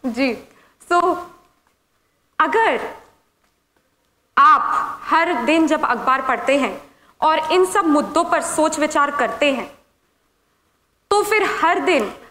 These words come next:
आप motivated रहेंगे। अगर आप में वो चाहत है कि मैं, जब मैं select होके civil servant बनूं, मैं कुछ बदलाव लाऊं अपने एंड पे, जो मैं criticize करता रहता हूं, complain करता रहता हूं, करती रहती हूं,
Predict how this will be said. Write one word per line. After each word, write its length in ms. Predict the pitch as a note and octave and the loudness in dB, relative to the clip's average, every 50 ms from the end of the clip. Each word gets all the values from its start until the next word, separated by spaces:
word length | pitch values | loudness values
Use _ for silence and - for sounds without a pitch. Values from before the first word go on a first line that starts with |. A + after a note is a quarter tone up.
| - - | 0 0
आप 160 | C4+ C#4+ C#4 | 2 2 2
motivated 540 | D4+ D4 - - D4 C#4 C#4 C4 C#4+ C#4+ A3+ | 0 0 2 2 2 0 0 0 0 0 0
रहेंगे। 340 | A#3 A3+ A3 G3 G3 F#3 G#3+ | -2 -4 -4 -6 -6 -6 -4
अगर 280 | - - C4 D#4+ E4 | -2 -2 0 0 0
आप 260 | D#4+ - C4+ C#4 C#4+ | 2 2 2 2 2
में 120 | D4+ E4+ E4+ | 0 0 0
वो 100 | D4 F4+ | 0 -2
चाहत 480 | F4 - D4+ B3 A#3+ A#3+ D4 D#4 D4+ | -2 0 0 0 2 2 0 -2 -2
है 180 | - C#4+ G#3 - - - - - - - - | -2 -4 -4 -6 -10 -18 -20 -20 -20 -12 -4
कि 100 | - F4+ | 0 2
मैं, 540 | E4 D#4 D4 D4 D4+ D#4 E4+ G4 G4 - - - - - - | 2 4 2 2 2 0 0 -2 -4 -8 -14 -18 -20 -14 -6
जब 160 | - D4+ E4 D#4 | -2 -2 0 2
मैं 480 | D4 C#4 D4 F4+ F4+ - - - - | 2 2 0 0 -2 -4 -10 -10 -4
select 320 | - F4 D#4+ D#4+ D#4+ D#4+ - | -2 0 0 0 0 0 -2
होके 220 | D#4+ D#4 D#4+ E4 | -2 0 0 0
civil 260 | E4 E4 D4 D4 D4+ | 0 0 2 2 0
servant 380 | D4 D#4+ D4+ C#4 B3 D4+ D4+ B3+ | 0 0 0 0 2 0 0 0
बनूं, 280 | B3 A#3 A3+ A3 G3 F3+ - - - - _ - G#3 | 0 -2 -2 -4 -6 -8 -14 -20 -20 -20 _ -16 -10
मैं 400 | G#3+ A3 A3+ C4 D4+ F#4+ B4 - | -6 -2 0 0 0 0 0 0
कुछ 140 | D#4 - | -2 -2
बदलाव 500 | C#4+ A#3+ D#4 D4 - C#4+ D4 D4 D4 - | 0 -2 -2 -2 2 2 2 2 2 2
लाऊं 160 | C#4+ D4 D#4 D#4 | 0 0 0 0
अपने 380 | - - - - D4 D4+ E4+ | -2 -4 -4 0 0 0 0
एंड 260 | - - B3+ B3 B3 | 0 0 -2 -2 0
पे, 80 | - A3 | -2 -2
जो 160 | G3+ A#3 E4+ | 0 0 0
मैं 540 | D#4+ D#4+ E4 F4 F4+ F4+ F4 - - - - | 2 2 2 2 0 0 -2 -6 -12 -10 -4
criticize 560 | - F4 F4+ F#4+ F#4 - F#4+ F4 E4+ E4+ E4 | -2 -2 0 0 -2 0 0 0 0 0 -2
करता 280 | - - D#4 - - D#4+ | -2 -2 -2 0 0 0
रहता 260 | D#4+ D4 C#4+ C#4+ D#4 | 0 0 0 2 2
हूं, 140 | D4+ D#4 D#4 | 2 2 0
complain 540 | D#4 D#4 D4 C#4+ C#4+ - E4 E4 E4+ E4+ D#4+ | 0 0 -2 -2 0 0 2 2 2 2 0
करता 320 | - D#4 C4+ C4 D4+ D4+ | 0 -2 -2 0 0 0
रहता 240 | C#4+ C#4 C#4 C#4+ C#4 | 0 0 0 0 0
हूं, 100 | C#4+ D4+ | -2 -2
करती 340 | - - C#4+ C4 - D#4+ D#4 | -2 -2 -4 -2 0 0 2
रहती 300 | D#4+ D#4 D4 D#4 E4+ D#4+ | 2 2 2 2 2 2
हूं, 160 | C#4+ C4+ | 2 0